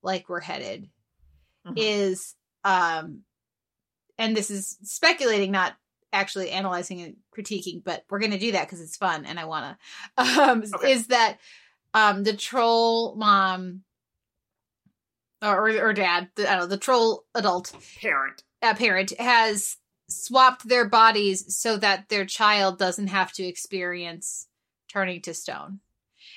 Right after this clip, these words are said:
Speaker 1: And
Speaker 2: Yeah.
Speaker 1: they're, and they have observed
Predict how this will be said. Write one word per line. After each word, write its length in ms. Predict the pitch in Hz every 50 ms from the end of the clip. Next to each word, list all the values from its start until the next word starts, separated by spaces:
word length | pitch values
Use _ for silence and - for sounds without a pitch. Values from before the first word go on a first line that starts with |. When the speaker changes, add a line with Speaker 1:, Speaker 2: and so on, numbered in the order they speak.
| - -
Speaker 1:
And 120 | 208 202 196
Speaker 2:
Yeah. 40 | 190
Speaker 1:
they're, 460 | 202 202 202 190 190 185 - - -
and 180 | 208 202 202 202
they 540 | 196 196 190 185 185 180 175 - - - _ _ _ _ _ _ _ _ _ _ _ _ _ _ _ _ _ _ -
have 160 | 233 214 196
observed 920 | 208 190 196 196 - 247 247 247 240 233 233 233 233 220 226 - - -